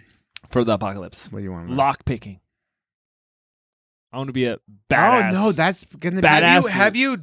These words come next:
Speaker 3: downloaded and read the M I T Guide to Lockpicking?
Speaker 2: He's actually,
Speaker 1: No.
Speaker 2: but he got something
Speaker 3: Okay.
Speaker 2: else.
Speaker 3: Oh, dude, no, no, I did this. Uh, it's
Speaker 2: Oh, did you?
Speaker 3: amazing.
Speaker 1: Wait, do you already know this skill? I feel like I'm wasting my time.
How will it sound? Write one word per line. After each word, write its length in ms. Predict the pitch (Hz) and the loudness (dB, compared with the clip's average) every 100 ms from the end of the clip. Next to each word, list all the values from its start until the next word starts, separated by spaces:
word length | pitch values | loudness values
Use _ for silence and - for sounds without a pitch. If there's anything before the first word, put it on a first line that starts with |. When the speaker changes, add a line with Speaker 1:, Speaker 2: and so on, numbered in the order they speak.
| - | -6
Speaker 3:
downloaded 760 | 180 185 226 226 226 226 233 185 | 2 4 2 2 0 2 -2 -6
and 260 | 160 147 131 | -8 -8 -4
read 260 | 143 165 | -2 -2
the 300 | 180 131 151 | -4 -6 -6
M 160 | 151 156 | -4 -2
I 120 | 165 | -2
T 260 | 165 - 170 | -4 -6 -6
Guide 420 | 135 135 143 147 | -4 -4 -4 -6
to 60 | 135 | -10
Lockpicking? 680 | 120 113 117 - 165 196 202 | -10 -12 -12 -8 -8 -8 -6
Speaker 2:
He's 240 | 143 135 | -4 -2
actually, 300 | 110 117 127 | 0 0 2
Speaker 1:
No. 500 | 131 127 131 135 135 127 | 2 4 4 2 0 -2
Speaker 2:
but 120 | 120 | -6
he 100 | 127 | -2
got 180 | 127 113 | -2 -2
something 260 | 117 104 | -6 0
Speaker 3:
Okay. 260 | 196 190 190 | 0 2 0
Speaker 2:
else. 80 | 98 _ _ _ _ _ _ _ - | -2 _ _ _ _ _ _ _ -2
Speaker 3:
Oh, 160 | 185 202 | 2 2
dude, 300 | 156 202 139 | 0 -4 0
no, 160 | 202 | -2
no, 220 | 165 160 151 | 0 -4 -4
I 160 | 160 | -4
did 320 | 151 180 208 | -2 -4 -6
this. 340 | 110 - - - - | -10 -14 -14 -12 -8
Uh, 320 | 156 151 147 - | -4 -4 -6 -8
it's 220 | 165 156 | -6 0
Speaker 2:
Oh, 60 | 160 | 0
did 60 | |
you? 40 | 160 170 | 0 -4
Speaker 3:
amazing. 260 | 165 131 117 | -6 -6 -4
Speaker 1:
Wait, 240 | 233 208 | -2 -2
do 80 | 208 | -2
you 80 | 233 | 0
already 180 | 233 | 0
know 140 | 214 214 | -2 -4
this 140 | 220 | -6
skill? 340 | - 226 220 180 | -6 -6 -6 -6
I 100 | 160 | -6
feel 160 | 185 | -4
like 100 | 170 | -4
I'm 80 | 151 | -4
wasting 240 | 135 131 113 | -8 -10 -12
my 60 | |
time. 280 | 107 98 85 | -16 -16 -18